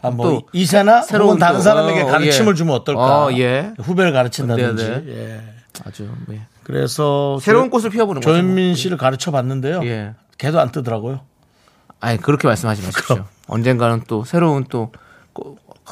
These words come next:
Speaker 2: 크게 또 빛을 발할 날이 있습니다.
Speaker 1: 아니, 그럼 너무 감사하죠.
Speaker 2: 예,
Speaker 1: 네.
Speaker 2: 기다려 볼게요.
Speaker 1: 그렇습니다.
Speaker 2: 자, 알겠습니다.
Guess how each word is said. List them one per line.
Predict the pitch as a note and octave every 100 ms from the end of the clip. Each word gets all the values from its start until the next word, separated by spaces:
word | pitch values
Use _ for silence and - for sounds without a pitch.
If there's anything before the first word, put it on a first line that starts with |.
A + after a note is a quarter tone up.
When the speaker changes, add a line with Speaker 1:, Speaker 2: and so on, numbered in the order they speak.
| -
Speaker 2:
크게 | - G#3 F3
또 | D3
빛을 | C3+ C3+ D3
발할 | A#2+ A#2+
날이 | A#2+ A2+
있습니다. | - G2 F2+
Speaker 1:
아니, | G#2 C3+
그럼 | D#3+
너무 | C3 D#3+
감사하죠. | C#3 B2+ B2 B2+ - C#3+ -
Speaker 2:
예, | A2+ G#2
Speaker 1:
네. | A2 A#2 - -
Speaker 2:
기다려 | B2+ C3
볼게요. | G#2+ - G2+
Speaker 1:
그렇습니다. | A#2 G2+ - A2+ G2+ - -
Speaker 2:
자, | A#2+ G2+
알겠습니다. | G#2 G#2 - F#2+ A2+